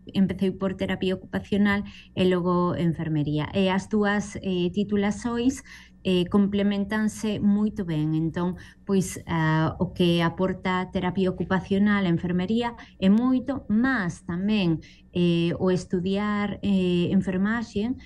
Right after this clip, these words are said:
pois, eh, cumplimentei, eh,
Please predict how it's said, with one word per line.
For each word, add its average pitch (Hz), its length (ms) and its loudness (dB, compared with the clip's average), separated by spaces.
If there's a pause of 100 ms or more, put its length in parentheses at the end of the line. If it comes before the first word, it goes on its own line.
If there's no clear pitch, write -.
(260)
pois, 196 400 2
eh, 160 680 2 (540)
cumplimentei, 208 1700 0
eh, 156 720 0